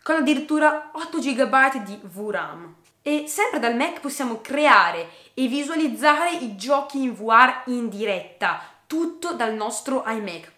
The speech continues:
perché ha una potenza eccezionale. C'è un restyling anche del MacBook Pro. Le componenti sono uguali a quelle dell'iMac, quindi non ve le so elencare. iMac e MacBook Pro vengono spediti direttamente già da oggi, in realtà anche da ieri.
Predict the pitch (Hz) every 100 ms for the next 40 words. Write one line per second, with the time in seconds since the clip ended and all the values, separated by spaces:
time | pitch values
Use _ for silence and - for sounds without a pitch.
0 | _ 202 202 202 240 226 165 160 202 -
1 | 208 - 196 - 160 147 147 - _ _
2 | 415 427 415 - 427 415 415 359 381 359
3 | 403 403 285 294 262 226 208 214 - 185
4 | 175 175 - _ _ 208 208 - 220 277
5 | 311 294 294 339 262 285 240 233 262 262
6 | 240 240 220 190 190 170 180 - - 208
7 | 208 196 190 180 170 170 143 101 151 165
8 | _ - 370 359 247 240 285 285 302 285
9 | 294 320 214 294 311 311 302 277 262 254
10 | 254 254 233 226 220 202 180 175 180 180
11 | - 277 294 311 277 277 - - 254 233
12 | 214 190 175 165 170 175